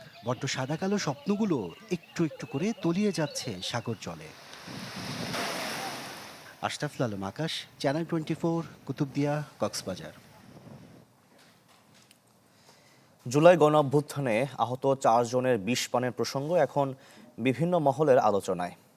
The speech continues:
Speaker 2: তাদের দাবি, সুচিকিৎসা নিশ্চিত না হওয়ায়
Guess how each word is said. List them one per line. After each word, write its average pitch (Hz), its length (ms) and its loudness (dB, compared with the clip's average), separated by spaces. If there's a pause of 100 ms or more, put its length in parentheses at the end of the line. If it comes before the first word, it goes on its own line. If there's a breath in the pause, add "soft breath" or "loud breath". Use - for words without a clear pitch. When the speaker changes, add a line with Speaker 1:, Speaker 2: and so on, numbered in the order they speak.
(280)
Speaker 2:
তাদের 110 280 6
দাবি, 131 360 4
সুচিকিৎসা - 640 -4
নিশ্চিত 113 400 -6
না 92 280 0
হওয়ায় 113 380 0